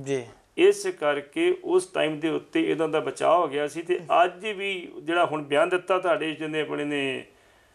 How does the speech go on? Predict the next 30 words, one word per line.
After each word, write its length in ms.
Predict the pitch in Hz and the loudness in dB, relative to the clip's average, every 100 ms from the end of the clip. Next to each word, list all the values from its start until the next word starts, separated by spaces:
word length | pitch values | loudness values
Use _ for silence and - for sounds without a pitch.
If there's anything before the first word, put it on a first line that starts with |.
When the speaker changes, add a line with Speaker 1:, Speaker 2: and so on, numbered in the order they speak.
| _ _ | _ _
Speaker 2:
ਅਹ, 320 | 147 143 135 131 - 123 - | 0 0 0 -2 -8 -18 -14
ਮਾਨ 380 | 135 147 180 196 | -2 4 6 4
ਨੇ, 120 | 190 | 0
Speaker 1:
ਜੀ। 300 | 170 - 147 | -6 -10 -8
Speaker 2:
ਭਗਵੰਤ 360 | 139 170 175 185 | -2 2 2 2
ਮਾਨ 280 | 175 156 147 | 2 2 2
ਨੇ, 220 | 160 165 - _ _ _ _ | -2 -8 -14 _ _ _ _
ਉਹਨੇ 300 | 165 185 202 | 0 4 4
ਕਿਹਾ 240 | 190 180 196 | 4 4 2
ਵੀ 200 | 196 202 | 2 -2
"ਮੈਨੂੰ 360 | 180 175 196 | 0 2 2
ਸਿੱਧੂ 400 | 180 - 156 165 | 2 -2 -6 -6
ਨੇ, 200 | 196 190 | 0 2
ਪੰਜਾਬ 520 | 190 170 156 156 175 175 | 2 -2 2 4 4 2
ਲੀਡਰਸ਼ਿਪ 440 | 156 165 170 175 | -10 -10 -10 -6
ਨੂੰ, 100 | 180 | 0
ਨਾ 160 | 165 165 | 2 2
ਸਿੱਧੂ 420 | 165 147 175 190 | -2 -4 -2 2
ਨੇ, 160 | 196 | 2
ਨਾ 220 | 185 165 165 | 4 4 2
ਸਿੱਧੂ 280 | 165 165 | -2 -12
ਕਿਸੇ 220 | 160 151 156 | -8 -6 -6
ਬੰਦੇ 280 | 135 139 | -4 -2
ਨੇ, 120 | 160 160 | -2 -2
ਕਿਸੇ 340 | - 196 226 | 0 4 4
ਨੇ 100 | 226 | 2
ਕੋਈ 120 | 233 | -4
ਅਪਰੋਚ 320 | 214 196 185 | 0 2 2
ਨਹੀਂ 180 | 180 185 | -2 -6
ਕੀਤਾ।" 500 | 185 175 175 - - | -2 -4 0 -2 -4